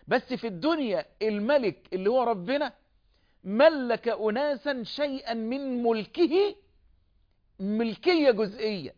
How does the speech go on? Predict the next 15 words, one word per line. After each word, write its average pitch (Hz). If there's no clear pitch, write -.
بمعنى 165
إن 294
خلى 247
مثلًا 214
ال-، 196
ده 254
ملك، 254
ملك 240
في 214
مملكة، 208
تمام؟ 202
والملك 208
في 226
مملكته 208
ده 208